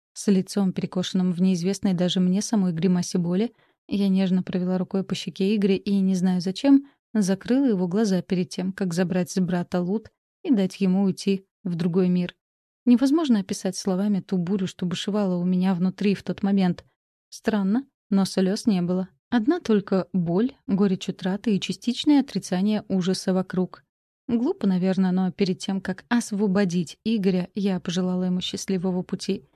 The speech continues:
Хотелось думать о том, что после этого виртуального мира у него будет ещё один. Ведь, как сказал мне однажды один человек, зная, что после этой жизни есть ещё одна, с фактом смерти смириться намного проще.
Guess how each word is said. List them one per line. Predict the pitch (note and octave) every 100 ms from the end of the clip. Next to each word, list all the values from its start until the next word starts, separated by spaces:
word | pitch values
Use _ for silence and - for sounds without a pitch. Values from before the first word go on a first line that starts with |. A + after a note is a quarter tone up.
| _ _
Хотелось | - B3+ G4 E4 G3+
думать | F3 A#3+ G3+
о | F#3+
том, | C4+ A#3
что | -
после | F#3 G3 - G3
этого | A#3+ G3 F3+
виртуального | F#3 - F#3+ F#3+ G3 A3
мира | B3+ D4+ -
у | -
него | G#3+ A3 C#4
будет | G#3+ G3 F#3+
ещё | A3+ - G3+
один. | F3+ D#3+ F#3 - _ _ _
Ведь, | G#3+ G#3 F#3+
как | - F#3+
сказал | - F#3+ F#3 G3+
мне | G#3+ F#3+
однажды | F3+ F#3 F#3 F3
один | F#3+ F#3 F#3
человек, | G3 F#3 G#3+ C4+ - _ _ _ _ _ -
зная, | F#3 G#3 A#3+ A3
что | - - F#3+
после | - F#3+ - F#3+
этой | F#3 G3
жизни | F3 F#3 A#3+
есть | A3 F#3+
ещё | G3 F#3 - A3+
одна, | A3 F3+ -
с | -
фактом | G3+ F#3+ F#3+ F#3
смерти | - F#3+ F#3 -
смириться | C4+ G3 F#3 F#3 G3
намного | F#3+ F#3+ C4 G#3+
проще. | - F3+ - F#3+